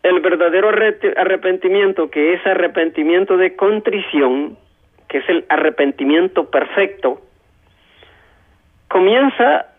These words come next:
en el corazón, ¿verdad? Si el muchacho hubiese dicho, "He sido un ingrato,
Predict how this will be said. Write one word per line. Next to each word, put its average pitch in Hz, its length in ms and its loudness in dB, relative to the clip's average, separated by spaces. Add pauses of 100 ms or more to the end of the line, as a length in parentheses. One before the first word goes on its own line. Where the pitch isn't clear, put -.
(480)
en 165 160 -4
el 139 160 -2
corazón, 143 640 -2 (1600)
¿verdad? 120 480 -2 (880)
Si 175 80 0
el 170 80 4
muchacho 202 380 0
hubiese 202 280 2
dicho, 185 440 -2 (1300)
"He 185 100 0 (100)
sido 196 200 2
un 170 100 4
ingrato, 156 680 0